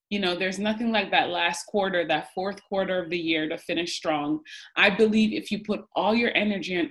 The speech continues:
all your effort into focusing on what you really want, you can truly get it accomplished by the end of the year.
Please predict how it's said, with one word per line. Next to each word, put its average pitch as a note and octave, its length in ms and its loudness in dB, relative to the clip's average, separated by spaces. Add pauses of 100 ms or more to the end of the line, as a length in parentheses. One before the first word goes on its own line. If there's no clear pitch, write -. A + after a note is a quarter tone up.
(100)
all F#3+ 240 2
your G#3 300 2
effort D#3+ 520 -2 (440)
into G#3+ 320 2
focusing A3 680 0
on F#3+ 140 0
what F#3+ 240 -2
you F#3 160 -4
really F#3 320 0
want, F#3+ 440 0 (340)
you G#3+ 100 0
can G3+ 240 0
truly G3+ 500 0
get E3+ 200 2
it E3+ 100 0
accomplished D#3+ 580 -2
by D#3 120 2
the D#3 120 0
end E3+ 160 -2
of D#3 140 -6
the D#3 60 0
year. C#3 480 -2